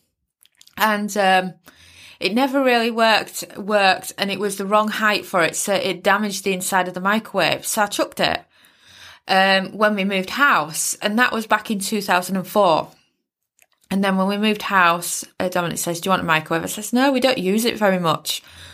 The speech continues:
So we didn't bother. And then when we moved to Portugal,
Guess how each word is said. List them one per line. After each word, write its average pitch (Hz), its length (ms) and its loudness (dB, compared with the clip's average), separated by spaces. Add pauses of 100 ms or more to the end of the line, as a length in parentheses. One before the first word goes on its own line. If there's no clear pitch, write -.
(440)
So - 180 2
we 320 60 4
didn't 277 220 2
bother. 151 380 -4 (300)
And 196 320 2
then 202 380 0
when 208 140 -2
we 196 80 -4
moved 254 240 0
to - 80 -8
Portugal, 190 880 0